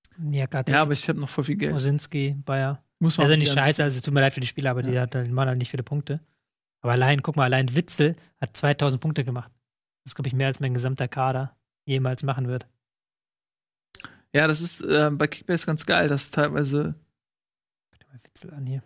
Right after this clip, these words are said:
Speaker 2: einzelne Spieler in einzelnen Spielen einfach auch mega Punkte machen können.
Speaker 1: Ja, jetzt zweihundertneununddreißig Punkte.
Speaker 2: Ja.
Speaker 1: Und das finde ich, was ich halt da positiv finde, die machen ja nicht nur mit Toren oder Vorlagen und so, sondern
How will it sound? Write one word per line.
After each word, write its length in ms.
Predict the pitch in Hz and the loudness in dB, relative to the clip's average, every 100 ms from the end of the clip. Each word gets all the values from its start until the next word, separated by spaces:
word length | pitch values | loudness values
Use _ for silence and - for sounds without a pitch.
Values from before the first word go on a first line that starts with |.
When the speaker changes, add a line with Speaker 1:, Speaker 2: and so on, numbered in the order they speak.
| _ | _
Speaker 2:
einzelne 400 | - 170 - 170 | 2 2 4 2
Spieler 460 | 160 - 165 185 170 | 2 0 0 4 4
in 100 | 143 | 2
einzelnen 420 | 139 170 170 151 | 2 0 2 2
Spielen 420 | - - 165 175 | 2 0 2 2
einfach 280 | 139 139 143 | 2 0 -2
auch 140 | 131 147 | -4 -2
mega 300 | 143 165 147 | 0 0 -2
Punkte 380 | - 185 - | -2 -4 -2
machen 280 | - 127 151 | -4 -4 -4
können. 220 | 156 156 - | -2 -2 -4
Speaker 1:
Ja, 60 | _ _ - | _ _ -8
jetzt 220 | 131 - - | -8 -8 -10
zweihundertneununddreißig 580 | - 143 135 135 135 131 | -2 0 0 0 -2 -4
Punkte. 240 | 165 156 | -6 -6
Speaker 2:
Ja. 140 | 170 - - - | -6 -6 -6 2
Speaker 1:
Und 180 | 170 | 4
das 120 | 196 - | 4 4
finde 180 | 220 | 2
ich, 80 | 190 | 4
was 180 | 175 - | 2 2
ich 100 | 175 | 2
halt 160 | 165 160 | 4 4
da 240 | 160 160 | 6 4
positiv 420 | 156 - 175 160 | 0 -4 -2 0
finde, 200 | - 156 | 0 0
die 80 | 143 | 2
machen 160 | 160 175 | 4 4
ja 80 | 160 | 4
nicht 140 | 165 | 2
nur 100 | 165 | 2
mit 140 | 143 | 0
Toren 340 | - 160 190 185 | 2 4 4 4
oder 160 | 151 | 0
Vorlagen 540 | 135 160 185 180 180 170 | 2 2 4 4 4 0
und 60 | |
so, 160 | 160 165 | -2 -2
sondern 380 | 156 151 147 | -2 0 -2